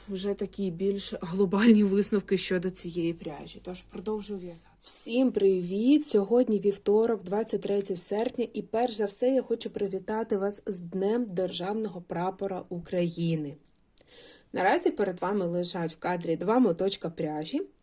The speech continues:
Так-так, не дивуйтеся, просто один ще в вигляді моточка, а другий вже у вигляді половини зв'язаної шапочки. Дуже мені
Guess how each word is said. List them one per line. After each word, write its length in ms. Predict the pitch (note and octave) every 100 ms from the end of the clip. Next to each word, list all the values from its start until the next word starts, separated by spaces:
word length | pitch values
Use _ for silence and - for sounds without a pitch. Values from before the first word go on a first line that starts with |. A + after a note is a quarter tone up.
| - - - _
Так-так, 560 | A3 B3+ - G#3+ - - _ - - -
не 100 | A3+
дивуйтеся, 560 | C4 C#4 F3 - - -
просто 340 | - G#3 G#3 -
один 320 | G#3 F#3 F3+
ще 180 | F3 F3+
в 40 |
вигляді 380 | F3 E3+ E3+ F3+
моточка, 600 | F#3+ B3 A3+ E3 E3 - A4+ - _ -
а 120 | - G3
другий 380 | G#3+ E4+ G4
вже 220 | C#4 - A3+
у 140 | G3
вигляді 460 | F#3 B3+ D4+ C4 A#3
половини 680 | G3+ F#3 E3+ G3+ C4+ D4+ -
зв'язаної 760 | F3 E3 E3+ F3+ G3 G#3 G3 F#3
шапочки. 720 | - F3+ E3 - - - F#3 G3 - - - - -
Дуже 440 | F#3 G#3+ A3+ A3
мені 400 | G3 F#3 F3+ G3+